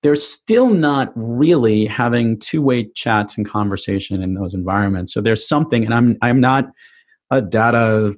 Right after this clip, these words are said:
psycho or a sociologist to be able to pull this stuff together, <laughs> but what I can tell you from observation is I think that's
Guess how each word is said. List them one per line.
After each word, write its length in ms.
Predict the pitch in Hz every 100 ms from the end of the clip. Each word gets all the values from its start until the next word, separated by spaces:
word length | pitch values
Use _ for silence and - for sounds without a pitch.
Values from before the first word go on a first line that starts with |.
| -
psycho 680 | - 113 107 - 107 107 104
or 160 | 104 101
a 40 |
sociologist 840 | - 110 107 104 101 95 90 107 -
to 80 |
be 80 | 104
able 120 | 104 98
to 40 |
pull 260 | 90 107 101
this 140 | 104
stuff 220 | - 95
together, 480 | - 101 104 101 113
<laughs> 20 |
but 80 | 110
what 140 | 104
I 120 | 110 107
can 280 | 107 101
tell 200 | 95 127
you 120 | 127 104
from 180 | 104
observation 680 | 101 98 101 160 165 104 104
is 200 | 98 95 - _ _ _ _ -
I 240 | 107 101
think 400 | 98 - 170 131
that's 220 | 127 117